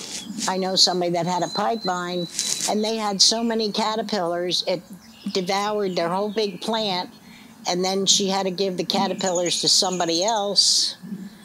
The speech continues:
that had more pipevine flowers, plants,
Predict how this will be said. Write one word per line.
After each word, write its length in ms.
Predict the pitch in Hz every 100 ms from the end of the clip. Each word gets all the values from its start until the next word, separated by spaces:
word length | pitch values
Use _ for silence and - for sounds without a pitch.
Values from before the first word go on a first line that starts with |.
| - - - - -
that 140 | 165
had 340 | 170 202 208 185
more 400 | 180 180 175 170 -
pipevine 800 | 208 226 208 175 170 165 165 175 -
flowers, 920 | - 185 208 214 190 160 175 - - 202 - - - -
plants, 640 | - 214 214 185 - -